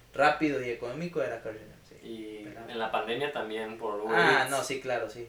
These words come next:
Speaker 1: Desde que existe Uber Eats y apar-, o sea, digo, es de huevón, porque el Carl junior me queda tres segundos de mi
Speaker 2: Sí.
Speaker 1: casa, pero,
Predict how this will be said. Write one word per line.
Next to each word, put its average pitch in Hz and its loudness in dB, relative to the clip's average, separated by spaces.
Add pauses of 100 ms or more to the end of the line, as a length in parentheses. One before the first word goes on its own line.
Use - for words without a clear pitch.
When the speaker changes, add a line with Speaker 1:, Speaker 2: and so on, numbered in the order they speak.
Speaker 1:
Desde 117 0
que 127 0
existe 139 0
Uber 143 4
Eats 156 2
y 147 0
apar-, 135 4
o 135 2
sea, 135 4 (140)
digo, 135 -2 (160)
es 120 -8
de 143 2
huevón, 147 6
porque - -6
el 110 -8
Carl 123 0
junior 127 -10
me 123 -8
queda 123 0
tres 127 -2
segundos 139 2
de 131 -4
mi 131 -6
Speaker 2:
Sí. - -10
Speaker 1:
casa, 160 4
pero, 123 4